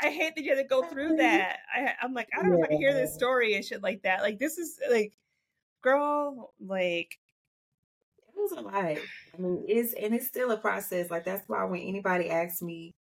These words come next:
Speaker 2: like, legit, like, "How am I feeling from day to day? Like, how do I feel?" And I just tell them, like, it's literally a day by day process. I'm taking
Speaker 1: Yeah.
Speaker 2: it day by day because no day is the same. I can't tell you, you know, that I'm extremely happy at this point or whatever, because, I mean,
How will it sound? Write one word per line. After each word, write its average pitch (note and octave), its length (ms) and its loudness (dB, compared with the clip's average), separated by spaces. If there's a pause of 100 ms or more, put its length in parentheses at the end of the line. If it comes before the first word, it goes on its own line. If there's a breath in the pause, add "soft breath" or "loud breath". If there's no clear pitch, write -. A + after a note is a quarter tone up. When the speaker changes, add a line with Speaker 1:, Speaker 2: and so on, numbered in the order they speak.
(320)
Speaker 2:
like, F#3 200 2
legit, F#3 500 4
like, E3+ 140 2
"How F#3 260 2
am G3 80 -2
I F3+ 100 0
feeling F3 380 -2
from D#3+ 480 -2
day D#3 200 4
to E3 100 -6
day? D#3 200 2
Like, D#3 120 0
how D#3+ 180 0
do E3 140 0
I D#3 140 2
feel?" D3 540 0 (280 soft breath)
And G#3+ 80 -2
I G#3+ 80 2
just A3 180 -2
tell A3 240 2
them, F#3+ 440 0
like, F3 200 -2
it's F#3 140 -4
literally F#3 340 -2
a E3+ 60 0
day E3 140 0
by D#3+ 160 0
day D#3 200 0
process. - 520 -8
I'm F3 80 -8
taking A3 240 4
Speaker 1:
Yeah. E3 60 4
Speaker 2:
it D#3 60 -2
day D#3 160 2
by D#3 100 -2
day C#3+ 340 -2
because D3+ 300 -2
no F3+ 180 2
day F3+ 240 4
is E3 140 -6
the D3+ 80 -6
same. D#3 480 -6 (420 soft breath)
I F3 120 0
can't F3+ 280 -8
tell F3 360 0
you, E3 320 -10
you E3 100 -8
know, D#3 160 2
that D#3 100 -6
I'm D#3 180 0
extremely F3 480 -4
happy E3 420 0
at D#3 100 0
this D#3 140 -4
point D#3+ 360 -4
or D#3 100 2
whatever, D#3 320 2
because, F3 420 -2 (420 soft breath)
I B3+ 120 0
mean, B3 340 -8